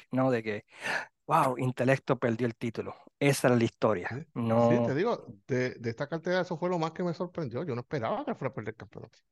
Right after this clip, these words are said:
Speaker 2: Honestamente, yo
Speaker 1: Sí.
Speaker 2: hasta pensé que le iba a romper el récord Orlando Colón.
Speaker 1: Sí, sí.
Speaker 2: Sinceramente, pero pues, "Uh, ¿qué pasó aquí?" <laughs>
Speaker 1: Sí,
Speaker 2: So,
Speaker 1: sabe, sabe.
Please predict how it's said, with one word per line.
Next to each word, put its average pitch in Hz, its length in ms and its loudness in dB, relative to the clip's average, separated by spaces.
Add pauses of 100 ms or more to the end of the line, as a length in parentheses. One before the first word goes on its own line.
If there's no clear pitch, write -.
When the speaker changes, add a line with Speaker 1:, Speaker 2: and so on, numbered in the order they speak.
(120)
Speaker 2:
Honestamente, 135 500 -2
yo 135 60 2
Speaker 1:
Sí. - 0 -
Speaker 2:
hasta 123 140 -2
pensé 139 280 -6
que 156 80 -8
le 147 60 -6
iba 143 100 -4
a 139 40 -4
romper 143 280 -4
el 143 60 -2
récord 139 260 -6
Orlando 127 300 -4
Colón. 113 340 -6 (600)
Speaker 1:
Sí, 180 160 2
sí. 220 200 -4
Speaker 2:
Sinceramente, 113 720 -4
pero 104 240 -2
pues, 95 160 -2
"Uh, 87 680 -4
¿qué 78 80 -6
pasó 101 220 -6
aquí?" - 440 -10 (100)
<laughs> - 300 -10 (640)
Speaker 1:
Sí, - 180 2
Speaker 2:
So, - 0 -
Speaker 1:
sabe, 151 260 4
sabe. 123 260 2